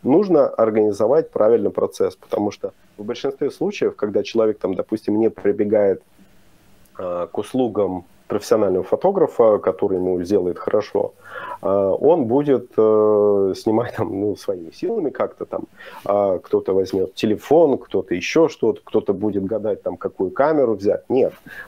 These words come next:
правильно это организовать процесс. То есть, э, на кухне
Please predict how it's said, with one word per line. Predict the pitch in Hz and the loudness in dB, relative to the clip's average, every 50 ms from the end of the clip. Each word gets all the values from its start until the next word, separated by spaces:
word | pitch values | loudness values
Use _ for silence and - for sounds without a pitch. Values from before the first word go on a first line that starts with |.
| - - | -6 0
правильно | 113 127 160 170 139 113 110 | 2 2 4 4 4 2 2
это | 104 101 - | 2 2 2
организовать | 101 98 101 107 104 101 98 113 120 117 - | 0 0 2 0 2 2 4 2 2 2 0
процесс. | - 104 107 - - 101 95 - - - | -2 -4 -4 -2 -2 -4 -4 -4 -6 -8
То | - 101 | -6 -6
есть, | 98 92 - - - - - | -6 -6 -8 -14 -8 -4 -2
э, | - 208 208 147 104 104 101 | -2 0 0 0 0 -2 -2
на | 98 104 113 | -2 -4 -4
кухне | - - 262 254 - - 170 160 156 | -2 -2 -4 -4 -2 0 0 0 0